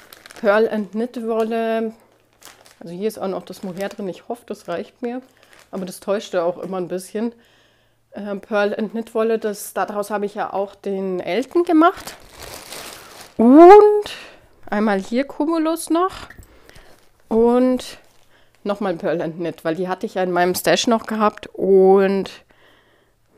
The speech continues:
da, Moment, jetzt haben wir es geschafft, dass wir hier alles verheddert <laughs> haben. So, die hatte ich ja noch, ähm, in meinem Stash gehabt und ich möchte einfach ein bisschen mehr für das, was ich dann kaufe, was ihr dann natürlich auch gleich sehen werdet,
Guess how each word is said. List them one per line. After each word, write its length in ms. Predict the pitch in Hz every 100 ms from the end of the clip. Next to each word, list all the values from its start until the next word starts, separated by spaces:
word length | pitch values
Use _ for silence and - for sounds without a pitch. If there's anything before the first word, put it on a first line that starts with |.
| _ _ _ -
da, 240 | 160 156 - _ _
Moment, 320 | 156 175 233
jetzt 160 | - -
haben 120 | 165
wir 40 |
es 120 | 165 -
geschafft, 520 | 196 240 302 - - - - - - - - _
dass 140 | - -
wir 60 |
hier 220 | 190 208 -
alles 220 | 190 -
verheddert 400 | 175 208 302 285
<laughs> 100 | 294
haben. 160 | 370 - - - - _ _ _ _ - - - - - _ _ - - -
So, 260 | 185 180 - - -
die 100 | 196
hatte 140 | 185 220
ich 80 |
ja 80 | 208
noch, 300 | 196 202 - -
ähm, 440 | 196 202 190 185
in 100 | 185
meinem 200 | 180 180
Stash 300 | 180 180 -
gehabt 280 | 202 190 -
und 80 | 185
ich 120 | 165
möchte 260 | 196 196 147
einfach 320 | 151 - 185
ein 100 | 190
bisschen 320 | 185 - 175
mehr 400 | 175 170 170 175 - _ _ _ - - _ _ _
für 200 | - 202
das, 300 | 247 262 254
was 180 | 226
ich 120 | 214 -
dann 200 | 185 165
kaufe, 540 | - 156 277 - 302
was 180 | 247 -
ihr 60 |
dann 140 | 202 185
natürlich 400 | 175 185 170 -
auch 100 | -
gleich 260 | 156 156
sehen 260 | - 190 247
werdet, 340 | 254 254 269